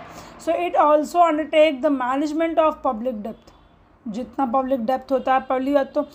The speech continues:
पब्लिक डेप्थ होता क्या है? गवर्नमेंट के जितने भी उ-, कर्जे होते हैं, उधार होते हैं, उसे public debt कहा जाता है। And it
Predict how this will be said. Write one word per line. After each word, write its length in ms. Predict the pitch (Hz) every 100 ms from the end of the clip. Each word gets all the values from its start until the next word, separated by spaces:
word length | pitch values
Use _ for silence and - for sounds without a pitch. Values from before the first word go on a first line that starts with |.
| - - -
पब्लिक 360 | 269 247 294 233
डेप्थ 280 | 285 - 240
होता 280 | 240 277
क्या 220 | 285 285 262
है? 400 | 285 302 _ _ _ _ _ _ _ _ _ 247
गवर्नमेंट 600 | 240 262 277 302 311 311
के 100 | 311
जितने 380 | 269 - 294 294
भी 220 | 320 - _ -
उ-, 180 | 285 269 226 -
कर्जे 300 | 277 269 233
होते 300 | 302 262 254
हैं, 80 | 294
उधार 320 | 269 233 269
होते 260 | 285 240 254
हैं, 140 | 294 359 - - _
उसे 220 | 311 339
public 380 | 285 277 240 262
debt 280 | 240 - -
कहा 160 | 240 226
जाता 380 | 226 208 -
है। 120 | 220 226 - - 262
And 120 | 302
it 160 | 339